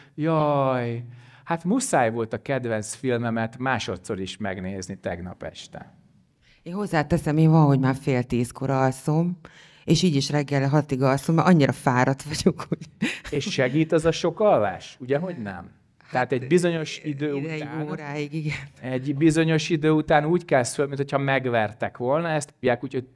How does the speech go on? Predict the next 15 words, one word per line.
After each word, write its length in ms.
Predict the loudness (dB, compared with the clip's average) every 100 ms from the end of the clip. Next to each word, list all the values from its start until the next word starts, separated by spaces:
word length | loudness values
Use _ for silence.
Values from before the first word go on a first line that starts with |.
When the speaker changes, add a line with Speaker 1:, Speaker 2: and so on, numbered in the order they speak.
| _
Speaker 1:
túlalszod 640 | 0 2 0 -2 -8 -8
magad, 380 | -4 -4 -4 -8
túlálmodsz. 1000 | -2 0 0 -2 -6 -8 -12 _ -16 -16 _ _ _ _ _ _ _ -6
Tehát 180 | -6
már 180 | -4 -6
a 100 | -4
test 240 | 0 0 0
sem 280 | -2 -2
ki-, 120 | -4 -12
piheni 480 | -4 -2 -2 -4
ki 120 | -6 -6
magát. 580 | -4 0 0 0 -8 _ _ _ _ _ _ _ _ _ _ _ _ _ _ _ _ _ _ _ _
Általában 1120 | 4 4 4 4 2 2 0 2 0 -4 -10 -16 -20 _ -10
ez 200 | -8 -2
a 460 | 2 2 0 -6